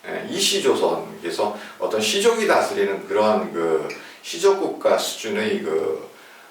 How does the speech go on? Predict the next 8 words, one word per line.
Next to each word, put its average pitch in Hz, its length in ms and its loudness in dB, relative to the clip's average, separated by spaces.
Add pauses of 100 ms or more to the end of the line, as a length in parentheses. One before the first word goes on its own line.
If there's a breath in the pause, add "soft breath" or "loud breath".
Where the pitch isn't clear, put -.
어, - 600 -10 (680 loud breath)
나라로 101 360 4
격화시키기 117 800 -4
위해서, 90 300 2
어, - 560 2
그렇게 - 180 -6
만들어낸 - 640 -2
얘기고, 110 560 0